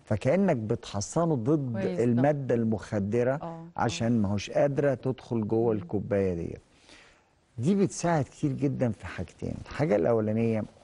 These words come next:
Speaker 1: إن الأهل يبقوا مطمئنين إن الولد بعد ما طلع من الديتوكس أثناء فترة العلاج بتاع التأهيل والطب النفسي إنه مش هياخد.
Speaker 2: مم.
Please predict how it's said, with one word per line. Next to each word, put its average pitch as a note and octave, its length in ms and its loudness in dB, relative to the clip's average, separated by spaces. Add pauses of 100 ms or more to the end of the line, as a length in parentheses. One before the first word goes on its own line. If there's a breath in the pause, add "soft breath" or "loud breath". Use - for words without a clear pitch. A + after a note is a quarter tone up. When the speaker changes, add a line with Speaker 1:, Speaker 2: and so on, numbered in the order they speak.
Speaker 1:
إن G#2+ 180 -2
الأهل D#3+ 400 0
يبقوا G#2+ 200 2
مطمئنين A2 760 0
إن G#2+ 140 -2
الولد G2+ 440 2 (120)
بعد A2 200 0
ما F#2 120 -4
طلع G#2+ 280 -2
من F#2+ 80 -4
الديتوكس F#2 600 -4 (140)
أثناء F2+ 320 -2
فترة F#2+ 400 -6 (440)
العلاج G#2+ 320 0
بتاع F2 420 -6
التأهيل F#2+ 640 0
والطب A2 420 -4
النفسي G2 500 -4 (320 soft breath)
إنه E2+ 160 0
مش G#2 220 -4
هياخد. F#3 360 2 (480)
Speaker 2:
مم. E3+ 160 -14